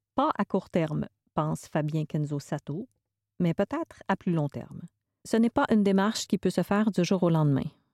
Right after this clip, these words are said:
Ça prend un accompagnement plus fort et progressif. On n'a pas encore d'habitude de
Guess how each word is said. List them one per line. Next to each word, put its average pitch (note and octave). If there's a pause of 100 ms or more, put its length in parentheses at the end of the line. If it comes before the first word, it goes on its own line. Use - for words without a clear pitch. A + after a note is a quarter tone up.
(360)
Ça -
prend -
un F#3+
accompagnement F#3+
plus -
fort D#3+
et -
progressif. - (540)
On G3+
n'a G3
pas -
encore F#3
d'habitude E3+
de E3